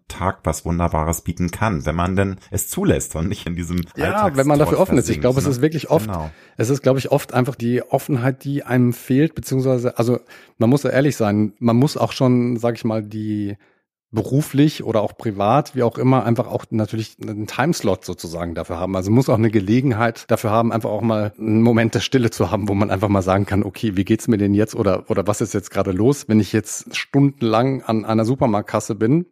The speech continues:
Speaker 2: sozusagen im, im Tagesrhythmus, fällt einem das natürlich relativ schwer. Oder wenn man nach Hause kommt und da sind sieben Kinder und, äh, achtundzwanzig Hunde, dann ist, fällt das natürlich auch schwer. Aber ich glaube,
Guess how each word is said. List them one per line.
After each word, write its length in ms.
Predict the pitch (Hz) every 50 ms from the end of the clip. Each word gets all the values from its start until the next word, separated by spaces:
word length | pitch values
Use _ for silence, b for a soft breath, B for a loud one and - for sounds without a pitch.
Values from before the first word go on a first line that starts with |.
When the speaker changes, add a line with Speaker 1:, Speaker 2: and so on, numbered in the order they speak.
| _ -
Speaker 2:
sozusagen 440 | - 107 - 113 107 113 120 117 117
im, 140 | 110 107 110
im 360 | 117 113 107 107 107 101 -
Tagesrhythmus, 1000 | - - 113 113 131 131 120 - - - 110 113 123 - - 135 135 151 147 -
fällt 240 | - - 117 123 -
einem 160 | 113 117 120
das 120 | 123 117 -
natürlich 320 | 117 - 113 110 107 110
relativ 360 | 113 107 110 107 - 107 95
schwer. 260 | - - 107 117 135 143
Oder 140 | 117 110
wenn 100 | 110 110
man 80 | 110 104
nach 100 | 98 -
Hause 200 | 110 113 117 120
kommt 220 | - - 120 120 120
und 60 | 110
da 80 | 107 104
sind 200 | 98 113 110 104
sieben 240 | - 110 113 113 110
Kinder 340 | - - - 123 120 113 -
und, 180 | 104 98 - 117
äh, 200 | 113 107 107 104 -
achtundzwanzig 580 | - 113 - - 117 - 113 110 113 110 104
Hunde, 220 | 127 135 170 160 123
dann 140 | 104 104 113
ist, 220 | 123 - - _
fällt 140 | - 120 113
das 100 | 123 -
natürlich 340 | 127 - - 117 110 113 -
auch 160 | 110 131 135
schwer. 320 | - - - 120 127 139 -
Aber 160 | 113 113 110
ich 80 | 98
glaube, 280 | - 113 110 110 127